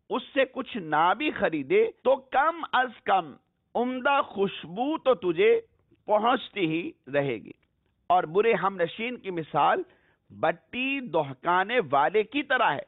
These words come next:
اگر تو اس کی سیاہی سے بچ بھی جائے، تیرے کپڑے محفوظ رہیں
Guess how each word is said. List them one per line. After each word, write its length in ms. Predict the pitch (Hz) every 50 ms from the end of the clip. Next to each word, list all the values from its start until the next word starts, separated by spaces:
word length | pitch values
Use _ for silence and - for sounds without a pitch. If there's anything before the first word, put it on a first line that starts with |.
| _ _ _ _ _ _ _ _ _ _ -
اگر 300 | 196 233 226 285 311 302
تو 480 | - - - 285 285 - - - 277
اس 240 | 302 285 - - -
کی 200 | - 269 277 277 254 - -
سیاہی 560 | - 185 180 170 165 165 170 180 208 233 254 247 - _
سے 300 | - 196 214 226 240 247
بچ 480 | 233 208 147 123 131 160 180 170 - 180
بھی 260 | 180 190 269 320 330
جائے، 300 | 302 262 208 165 135 - - _ _ _ - - _
تیرے 180 | - 202 220 190
کپڑے 400 | 151 175 202 175 - 240 254 240
محفوظ 640 | 214 190 170 156 - _ - 202 214 262 269 220
رہیں 360 | 208 185 151 165 196 196 170